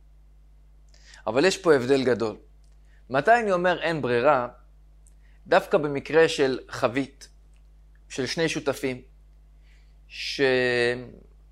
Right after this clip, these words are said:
אמורים לחלק ביניהם את החבית, אבל יכול להיות שבסופו של דבר לא י-, זה לא יצא לפועל החלוקה הזאת, והחבית תישאר של שניהם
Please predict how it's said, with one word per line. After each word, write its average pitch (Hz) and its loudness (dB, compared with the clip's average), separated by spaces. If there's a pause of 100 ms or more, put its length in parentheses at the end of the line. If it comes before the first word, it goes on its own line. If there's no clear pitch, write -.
(220)
אמורים 156 2
לחלק 196 0
ביניהם 175 -6
את 170 -6
החבית, 175 0
אבל 139 2
יכול 139 -2
להיות 190 -2
שבסופו 175 -4
של 196 -2
דבר 190 4
לא 196 2
י-, 214 -2 (800)
זה 190 2
לא 240 4
יצא 233 0
לפועל 190 2
החלוקה 147 2
הזאת, 151 -2
והחבית 165 0
תישאר 202 2
של 190 0
שניהם 202 -2